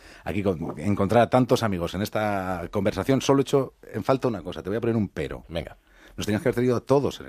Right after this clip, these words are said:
Speaker 1: al estudio.
Speaker 2: Me hubiera encantado, pero
Speaker 1: A
Speaker 2: además
Speaker 1: Angelito,
Speaker 2: ha sido
Speaker 1: a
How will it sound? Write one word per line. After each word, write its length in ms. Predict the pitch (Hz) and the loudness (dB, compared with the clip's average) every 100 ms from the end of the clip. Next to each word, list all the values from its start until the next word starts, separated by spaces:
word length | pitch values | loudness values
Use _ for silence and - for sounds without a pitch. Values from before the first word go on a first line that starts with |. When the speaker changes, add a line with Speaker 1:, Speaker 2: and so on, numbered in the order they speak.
| 69 - - - | -16 -12 -12 -10
Speaker 1:
al 100 | 80 | -12
estudio. 420 | 69 - 65 62 55 | -10 -12 -12 -12 -12
Speaker 2:
Me 200 | 67 78 | -8 -6
hubiera 220 | 71 82 | -4 -2
encantado, 520 | 98 73 67 98 85 67 | -4 -6 -6 -6 -6 -8
pero 120 | 69 69 | -8 -2
Speaker 1:
A 100 | 82 | 0
Speaker 2:
además 260 | 87 110 | 2 2
Speaker 1:
Angelito, 320 | 85 85 104 | 2 4 4
Speaker 2:
ha 40 | 104 | 4
sido 200 | 101 127 | 4 6
Speaker 1:
a 40 | 107 | 6